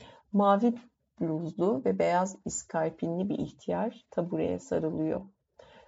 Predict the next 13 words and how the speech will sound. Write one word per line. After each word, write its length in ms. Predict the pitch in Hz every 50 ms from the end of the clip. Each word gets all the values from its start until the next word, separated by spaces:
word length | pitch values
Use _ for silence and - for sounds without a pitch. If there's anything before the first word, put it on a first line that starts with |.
| _ _ _
Toz 360 | - 220 208 202 196 190 180
bulutunun 560 | 170 160 156 175 180 - - 190 190 196 190 -
içinde 680 | - - - - - 160 156 151 - 180 196 214 233 - - _ _
ani 440 | 156 175 170 175 180 190 214 220 220
bir 260 | 190 196 196 - -
kanat 400 | - - 196 170 160 165 165 -
çırpışı. 680 | - - 165 151 - - - - - - 180 - - - _ _ _ _ _ _ _ _ _ _ _ _ _ _ _ _ _ _ _ - - _ 185
Lindbergh 460 | 185 190 180 185 - 170 170 165 -
okyanusu 580 | 156 160 - - 170 180 190 196 - - 165
geçti. 480 | 156 165 170 165 - - - - 190 196 - - _ _ _ _ _ _ - - - - - - - -
Yeşil 400 | 208 226 220 - - 226 214 190
düğmeyi 420 | 180 180 165 160 165 175 196 196
durduruyorum. 680 | 196 175 165 170 170 165 180 170 165 160 156 156 170 175